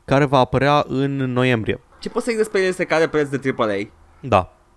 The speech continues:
Speaker 1: Păi, na,
Speaker 2: Într-un fel,
Speaker 1: îi,
Speaker 2: nu știu,
Speaker 1: îi triple A,
Speaker 2: uh,
Speaker 1: nu?
Speaker 2: da, da, T H Q,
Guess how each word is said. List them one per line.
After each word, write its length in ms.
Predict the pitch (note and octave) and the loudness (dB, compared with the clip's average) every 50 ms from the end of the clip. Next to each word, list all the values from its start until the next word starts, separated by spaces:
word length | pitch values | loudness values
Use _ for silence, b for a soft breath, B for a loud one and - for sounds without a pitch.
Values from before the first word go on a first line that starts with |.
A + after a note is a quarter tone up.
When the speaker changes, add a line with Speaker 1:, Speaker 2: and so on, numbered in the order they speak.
| _ _ | _ _
Speaker 1:
Păi, 200 | - A#2+ B2 A#2 A#2+ | -4 -2 -2 -2 -6
na, 120 | A#2+ G2+ - | -4 0 0
Speaker 2:
Într-un 200 | C#4 - D#4 C#4+ | 0 2 0 0
fel, 280 | - C4+ B3 A#3 G#3+ G3 | 2 2 0 0 0 0
Speaker 1:
îi, 100 | - D#3+ F3 | 0 2 2
Speaker 2:
nu 100 | G#3 G3 | 2 0
știu, 180 | - - C#3+ | 0 0 2
Speaker 1:
îi 140 | C3 F3+ C#3+ | 4 4 4
triple 340 | - - G#2+ - - G#2 F#2+ | 4 2 0 2 4 4 4
A, 40 | F#2+ | 2
Speaker 2:
uh, 60 | F#2+ | 0
Speaker 1:
nu? 60 | G2+ | 2
Speaker 2:
da, 220 | G3 F3 B2+ - - _ _ _ _ _ _ | 2 2 2 0 -6 _ _ _ _ _ _
da, 300 | _ C3 - G2 G2 - _ | _ -2 -2 -2 -2 -6 _
T 40 | - | -10
H 220 | D3 C#3+ C#3 - - - D3+ | -8 -8 -6 -8 -6 -6 -6
Q, 160 | D3 D3 C#3+ | -6 -6 -10